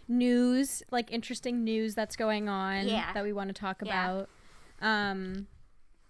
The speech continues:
Speaker 1: I don't know. Honestly, obviously, there's lots of interesting stuff happening in the world right now.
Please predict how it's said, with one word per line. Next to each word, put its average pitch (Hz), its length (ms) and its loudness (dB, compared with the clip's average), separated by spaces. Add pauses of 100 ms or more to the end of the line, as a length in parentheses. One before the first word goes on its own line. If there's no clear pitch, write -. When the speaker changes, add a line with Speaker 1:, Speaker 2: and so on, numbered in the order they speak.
(840)
Speaker 1:
I 208 240 -2
don't 208 200 -2
know. 240 180 -2
Honestly, 247 440 2
obviously, 240 440 4
there's 226 240 0
lots 202 220 2
of 214 100 -2
interesting 208 420 -4
stuff 202 240 -4
happening 196 600 -4
in 202 140 -2
the 196 80 -2
world 180 320 -4
right 190 180 -4
now. 208 340 -2